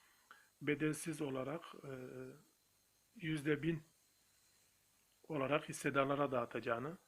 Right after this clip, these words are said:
bedelsiz bölüneceğini, geri kalan kırk altı milyonun ise, e, yüz milyona ulaşmak için geri kalan kırk altı milyonun ise yüzde dokuz yüz kırk,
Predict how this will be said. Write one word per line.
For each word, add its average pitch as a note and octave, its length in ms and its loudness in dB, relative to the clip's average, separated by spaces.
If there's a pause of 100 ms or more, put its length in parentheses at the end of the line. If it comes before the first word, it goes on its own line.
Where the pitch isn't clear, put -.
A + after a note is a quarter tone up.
(720)
bedelsiz C#3+ 580 0
bölüneceğini, B2 680 -4 (280)
geri D3+ 180 4
kalan C#3+ 300 0
kırk - 220 -6
altı C#3+ 220 -4
milyonun C#3 400 -2
ise, D#3 380 -2 (1080)
e, C#3 80 -8
yüz B2+ 540 -4
milyona C#3 360 -2
ulaşmak C3+ 400 -2
için - 200 -10
geri C#3 160 0
kalan B2+ 240 0
kırk - 240 -4
altı C3+ 200 4
milyonun C3+ 300 -4
ise D#3 340 -2 (500)
yüzde D3 380 4
dokuz D3+ 360 2
yüz D3 160 -4
kırk, - 440 -2